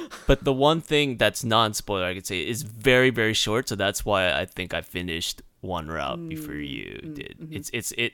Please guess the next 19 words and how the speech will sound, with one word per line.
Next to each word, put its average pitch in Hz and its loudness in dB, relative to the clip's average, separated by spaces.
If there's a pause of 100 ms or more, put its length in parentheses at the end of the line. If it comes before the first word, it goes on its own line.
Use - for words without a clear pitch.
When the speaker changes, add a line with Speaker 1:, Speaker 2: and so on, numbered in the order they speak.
Speaker 2:
supposedly, 110 0
I 123 10
don't 165 6
know 147 6 (100)
how 123 6
much 151 0
shorter 165 0
it 170 0
is, 175 -2
but, - -2
like, 95 -2
what 110 4
I've 101 4
read 98 2
on 92 -4
the 90 -4
internet, 117 0 (380)
supposedly. 117 -4
Speaker 1:
Mm-hmm. 156 -12